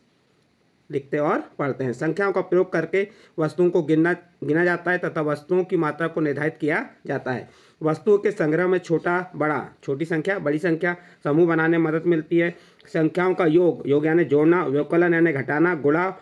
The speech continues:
और भाग की संक्रिया भी करते हैं। इस अध्याय में हम संख्याओं की तुलना करना, अंकों की संख्या बनाना, बड़ी संख्या, अल्पविराम का प्रयोग, व्यवहारिक उपयोग में बड़ी संख्या का प्रयोग करना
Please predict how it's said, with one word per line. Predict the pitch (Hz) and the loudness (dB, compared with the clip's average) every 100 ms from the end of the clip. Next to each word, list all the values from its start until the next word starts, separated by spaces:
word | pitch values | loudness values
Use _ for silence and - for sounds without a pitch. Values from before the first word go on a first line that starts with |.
| _ | _
और | 151 | -6
भाग | 143 143 147 | -4 -4 -4
की | |
संक्रिया | 170 139 139 151 | -4 -4 -2 -2
भी | 143 185 | 0 0
करते | - 135 131 | 0 -4 -2
हैं। | 131 107 | -4 -2
इस | 190 208 | -2 0
अध्याय | 170 165 165 | 0 0 2
में | 170 | 2
हम | 156 170 240 - _ _ | 2 -2 -4 -14 _ _
संख्याओं | 156 147 156 170 | -4 -2 -2 0
की | 175 | -2
तुलना | 175 165 165 | 2 4 4
करना, | 165 170 170 | 2 2 2
अंकों | - - 139 165 165 | 0 -4 -2 0 0
की | 170 | -2
संख्या | 147 139 170 | -4 -4 -2
बनाना, | 160 160 160 170 165 - _ 143 | 0 2 2 0 -4 -18 _ -4
बड़ी | 139 175 | 2 2
संख्या, | 175 160 180 175 | 2 -2 -2 -4
अल्पविराम | - 156 156 156 165 | -2 -2 0 -2 -2
का | 165 160 | -2 -6
प्रयोग, | - _ 156 160 175 | -8 _ 0 2 2
व्यवहारिक | 151 135 135 151 185 | 0 0 0 0 0
उपयोग | 143 156 156 | 0 0 0
में | 165 | 0
बड़ी | 143 156 | 0 -2
संख्या | 156 135 143 | -4 -4 -6
का | 147 | -6
प्रयोग | 139 147 139 | -4 -4 -4
करना | 127 190 | -4 -4